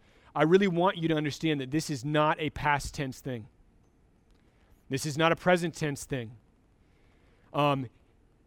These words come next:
Christ didn't just save us from what we've done in the past. Christ didn't just save us from what we are struggling in right now. For those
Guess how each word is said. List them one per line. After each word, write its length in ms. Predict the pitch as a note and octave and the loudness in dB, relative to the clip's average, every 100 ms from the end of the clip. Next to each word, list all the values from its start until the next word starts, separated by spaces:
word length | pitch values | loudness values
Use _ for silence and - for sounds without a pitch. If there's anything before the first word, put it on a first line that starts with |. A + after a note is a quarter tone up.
| _ | _
Christ 600 | - - F#3 G#3+ A#3 C#3+ | -14 0 4 6 4 -2
didn't 240 | B2+ G#3 F3 | 2 2 4
just 220 | F#3 - | 2 2
save 320 | - F3+ F#3 | 2 4 4
us 220 | D3 C3 | 2 -2
from 240 | - D3+ D3+ | -4 -2 2
what 160 | D#3+ | 2
we've 180 | D3+ C#3 | 0 -2
done 180 | C#3 D3 | 0 0
in 60 | C#3 | -2
the 80 | |
past. 480 | B2 C3 A2 - - _ _ _ _ _ _ _ _ _ _ _ _ _ _ _ _ _ _ _ | -6 -8 -10 -14 -18 _ _ _ _ _ _ _ _ _ _ _ _ _ _ _ _ _ _ _
Christ 400 | - F3+ G#3+ - | 0 4 4 2
didn't 180 | A3+ G#3 | -2 2
just 200 | F3+ - | 0 2
save 220 | F#3 F#3 | 2 4
us 120 | E3+ | 2
from 180 | - D#3 | -2 -2
what 140 | D#3+ D#3 | 0 0
we 100 | D3 | 0
are 80 | |
struggling 720 | C#3 - - E3 E3 E3 D#3+ | -2 -6 0 4 4 4 0
in 120 | D#3 D3 | 0 2
right 220 | D3 C#3+ | 2 2
now. 460 | D3 C#3 A2 G#2+ - _ _ _ _ _ | 0 0 -2 -10 -20 _ _ _ _ _
For 280 | E3 E3+ | 4 4
those 720 | D3 D#3+ F3 G3+ A3+ A#3 - | 6 8 10 10 8 2 -6